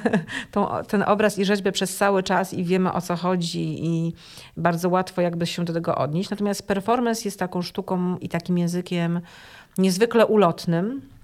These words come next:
który trwa tylko przez moment zazwyczaj. Oczywiście on też jest bardzo często dokumentowany, no ale to już nie jest to. Jakby ważny jest ten moment, w którym artystka czy też artysta zaprasza publiczność do współpracy. No i, e, Marina Abramowicz, e,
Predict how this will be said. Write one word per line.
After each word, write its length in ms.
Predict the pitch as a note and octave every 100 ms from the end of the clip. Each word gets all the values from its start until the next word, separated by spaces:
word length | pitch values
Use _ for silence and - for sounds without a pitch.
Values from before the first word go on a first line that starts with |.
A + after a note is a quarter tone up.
| - - -
który 180 | F#3 F3+
trwa 240 | - G3+
tylko 300 | G3+ F#3+ F#3+
przez 320 | F#3+ F#3 F3
moment 480 | F#3 F3 D#3 D3+ G3
zazwyczaj. 460 | F#3+ E3 D#3 E3+ E3+
Oczywiście 380 | E3+ F3 F3 E3+
on 80 |
też 140 | E3+ E3+
jest 140 | E3+
bardzo 200 | E3 E3
często 280 | F3+ F3 E3+
dokumentowany, 840 | E3 E3 E3 D#3+ D#3+ D3 C#3+ F#3 - - - F#3
no 100 | C#3
ale 100 | F3
to 100 | F3+
już 160 | E3+
nie 100 | G#3
jest 160 | F#3 F#3+
to. 80 | F#3
Jakby 300 | F3+ F#3 F3+
ważny 300 | F#3 G3+ G3+
jest 120 | F#3+
ten 80 | F3+
moment, 440 | F3+ F3+ F3+ F3+ - - - -
w 60 | -
którym 400 | - F#3 F3+ E3+ -
artystka 840 | F3 - F#3+ F#3 - F#3 E3+ E3
czy 100 | F3
też 160 | E3+ E3
artysta 800 | F3 - E3+ E3 - D#3+ D#3+ E3 - - - -
zaprasza 720 | F3+ F3 F#3 F3 - E3 D#3
publiczność 720 | D#3 E3 E3 - D3+ D3 -
do 80 | D3
współpracy. 720 | - - - B2+ - - - E3+ _ _ _ - - _
No 80 | G3
i, 220 | G3 F#3+ -
e, 360 | F3+ F3+ F3+ F#3+
Marina 340 | G3 A#3+ B3
Abramowicz, 640 | G3 G#3 G#3+ A#3 A#3 - -
e, 420 | F#3+ F#3 F#3